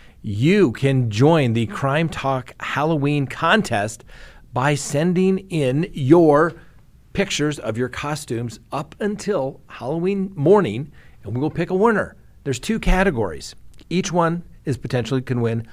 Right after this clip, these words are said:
one hundred dollars that we will Venmo or somehow send to you. And it's simple. If you're a Patreon member, well, you got a better chance of winning because, well, you're a Patreon. Therefore, you're a Patreon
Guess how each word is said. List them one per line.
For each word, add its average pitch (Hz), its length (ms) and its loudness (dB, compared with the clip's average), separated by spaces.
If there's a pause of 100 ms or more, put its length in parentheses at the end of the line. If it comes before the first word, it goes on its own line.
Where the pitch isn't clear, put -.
(160)
one 123 360 0
hundred 123 360 -2
dollars 101 340 -4
that - 120 -14
we 107 100 -6
will 104 300 -8 (360)
Venmo 107 380 -4
or 104 160 -8
somehow 107 340 -8
send 107 280 -8
to 104 80 -10
you. 104 260 -4 (540)
And 156 100 -4
it's 175 100 -8
simple. - 420 -6
If - 120 -8
you're 131 100 0
a 110 60 -4
Patreon 117 640 4
member, 117 400 0 (500)
well, 104 180 -4
you 131 120 0
got 113 120 0
a 107 40 -2
better 117 180 0
chance 120 300 -2
of 117 100 0
winning 165 320 0
because, 123 400 0
well, 117 340 -2 (280)
you're 101 160 -4
a 98 40 -6
Patreon. 143 440 2
Therefore, 101 260 -4
you're 113 80 0
a - 20 -2
Patreon 117 540 0